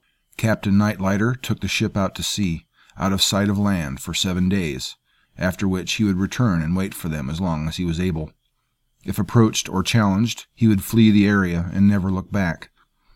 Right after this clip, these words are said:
In that event, the Furies would have to make their way overland to Duth, a proposition with an unpleasant chance of success. That there was nowhere to escape left Javin with a sick feeling in his gut for the first day after their arrival.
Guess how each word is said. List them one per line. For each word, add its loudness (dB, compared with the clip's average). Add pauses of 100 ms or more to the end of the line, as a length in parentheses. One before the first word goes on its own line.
(360)
In 2
that 2
event, -2 (120)
the -6
Furies 2
would 0
have 0
to 0
make 2
their 0
way 0
overland 2 (100)
to -4
Duth, -2 (560)
a -6
proposition 0
with -4
an 0
unpleasant 0
chance -2
of -8
success. -6 (1500)
That 2
there 4
was 2
nowhere 4
to 0
escape -2 (120)
left -4
Javin 0
with -4
a -4
sick -4
feeling -2
in 0
his -4
gut -6
for -10
the -4
first -4
day -4
after -6
their -4
arrival. -4